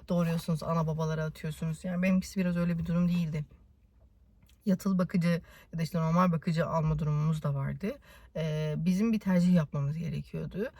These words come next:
Eee, an-, babaannemiz de bu duruma müsait olduğu için, eee, eşimin babası yok.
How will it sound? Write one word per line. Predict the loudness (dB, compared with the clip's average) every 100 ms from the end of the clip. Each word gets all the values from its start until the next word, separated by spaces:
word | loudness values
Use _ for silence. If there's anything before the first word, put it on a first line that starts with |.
| -20 -20 -6
Eee, | -2 -2 -2 -2
an-, | 0 2 2
babaannemiz | 4 4 2 0 -2 -4
de | 0
bu | 2
duruma | 2 2
müsait | 0 0 0 0 -2
olduğu | -4 -6
için, | -8 -6 -6 -6 -12 -20 -10
eee, | -6 -4 -4 -4 -4 -4 -6 -6 -8 -10 -10 -10 -10 -10 -10
eşimin | -6 0 2 2 -2 -4
babası | -2 -2 -6 -8 -6 -6 -6 -10
yok. | -6 -6 -8